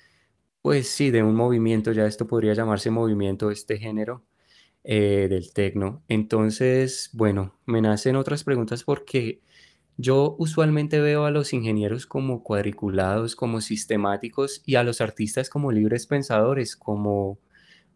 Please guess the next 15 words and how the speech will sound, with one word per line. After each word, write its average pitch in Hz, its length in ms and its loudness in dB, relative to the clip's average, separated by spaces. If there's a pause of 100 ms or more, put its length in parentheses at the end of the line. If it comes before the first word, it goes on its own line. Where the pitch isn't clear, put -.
(140)
por 107 160 0
decirlo 104 360 0
así, 131 360 0
la 131 180 -2
parte 131 480 -2
opuesta 117 520 0
de 127 60 0
la 127 120 2
balanza. 107 500 2
Entonces, 110 840 -4 (640)
pues - 180 -6
quisiera 110 380 -2
que 143 100 -2
nos 139 220 -2
contaras, 107 760 -2